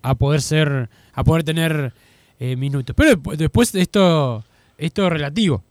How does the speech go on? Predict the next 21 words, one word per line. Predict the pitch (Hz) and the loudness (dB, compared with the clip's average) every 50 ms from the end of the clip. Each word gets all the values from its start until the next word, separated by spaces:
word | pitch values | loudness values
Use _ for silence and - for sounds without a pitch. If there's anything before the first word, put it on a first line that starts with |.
| _ _ - | _ _ -4
Eh, | 117 131 127 123 123 123 120 120 117 117 113 113 110 110 110 113 104 101 - - | -2 0 0 0 -2 -4 -4 -6 -6 -6 -8 -8 -10 -10 -10 -12 -14 -16 -18 -20
si, | - - - - 139 139 135 131 131 127 123 123 120 117 113 107 - _ | -18 -16 -14 -12 -10 -10 -10 -10 -10 -10 -10 -10 -12 -12 -14 -16 -18 _
si | - - - - 135 135 131 120 | -18 -18 -14 -12 -12 -10 -10 -10
se | - - 143 | -10 -8 -6
dan | 151 165 170 165 | -4 -2 -2 -2
algunas | 160 156 165 165 160 151 127 - _ _ _ _ _ _ _ | -2 -2 -2 -2 -2 -4 -6 -10 _ _ _ _ _ _ _
situaciones | - - 151 135 151 143 - - 175 170 156 131 - - | -16 -14 -12 -10 -8 -8 -6 -6 -6 -6 -8 -8 -10 -12
extra, | 165 175 170 - 214 202 | -12 -12 -10 -8 -8 -8
puede, | 185 160 160 160 151 147 143 135 131 123 117 110 110 _ _ _ _ _ _ _ _ _ _ _ _ _ | -6 -4 -4 -4 -2 -4 -4 -4 -6 -8 -10 -12 -14 _ _ _ _ _ _ _ _ _ _ _ _ _
puede | - 151 151 143 | -8 -6 -6 -6
jugar, | - 143 151 156 156 156 143 131 120 113 _ _ _ _ _ _ _ - | -6 -4 -2 -2 -2 -2 -2 -4 -8 -10 _ _ _ _ _ _ _ -12
eh, | 127 131 131 131 | -8 -8 -6 -6
nuevamente. | 139 143 139 135 135 120 131 | -6 -6 -6 -6 -6 -8 -6
Pero | 135 185 208 208 | -4 -2 0 0
lo | 196 185 | 0 0
mejor | 170 170 143 196 | -2 -2 -2 0
para | 180 185 180 | 0 0 0
él | 190 | 0
es | 180 | 0
aprovechar | 214 185 160 156 147 - 165 160 | -2 -2 -2 -4 -4 -2 -2 0
ahora, | 156 156 156 160 170 180 180 | 0 0 0 0 -2 -2 -4